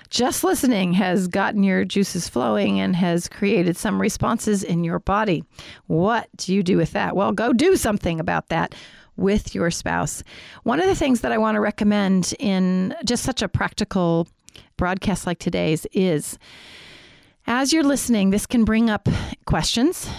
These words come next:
It can bring up feelings that you have about your overall sexual relationship. So what I recommend is have your husband listen to this broadcast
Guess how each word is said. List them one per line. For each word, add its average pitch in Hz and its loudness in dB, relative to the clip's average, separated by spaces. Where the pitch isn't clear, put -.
It 208 -2
can 196 2
bring 185 0
up 170 -2
feelings 208 0
that 185 -4
you 165 0
have 190 -4
about 175 0
your - -10
overall 175 0
sexual - -4
relationship. 190 0
So - -2
what 285 2
I 277 0
recommend 269 2
is 170 2
have 233 -2
your 220 2
husband 185 0
listen 185 -2
to - -6
this - -6
broadcast - -6